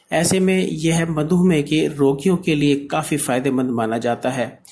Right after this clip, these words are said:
नींद के लिए भी ये बहुत बेहतर बीज हैं। यदि हमें नींद की समस्या है, नींद नहीं आती है, तो उसके लिए आप इसको रात को सोने से कुछ देर पहले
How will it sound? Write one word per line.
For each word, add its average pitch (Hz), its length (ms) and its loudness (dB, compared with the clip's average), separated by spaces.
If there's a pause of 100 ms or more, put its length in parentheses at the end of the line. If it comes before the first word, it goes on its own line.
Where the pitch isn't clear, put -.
(360)
नींद 202 320 4
के 202 140 2
लिए 175 240 4
भी 190 120 2
ये 185 240 2
बहुत 180 320 -2
बेहतर 139 360 -2
बीज 143 280 2
हैं। 180 220 0 (680)
यदि 196 560 0
हमें 180 640 0
नींद 175 380 2
की 196 300 0
समस्या 151 500 0
है, 160 200 0
नींद 165 320 2
नहीं 156 380 0
आती 127 280 -4
है, 151 240 -4 (420)
तो 180 100 0
उसके - 380 -2
लिए 165 380 0
आप 147 240 -2
इसको 151 560 -2
रात 139 380 -2
को 156 260 0
सोने 151 380 0
से 151 180 -4
कुछ - 260 -6
देर 151 220 0
पहले 143 420 0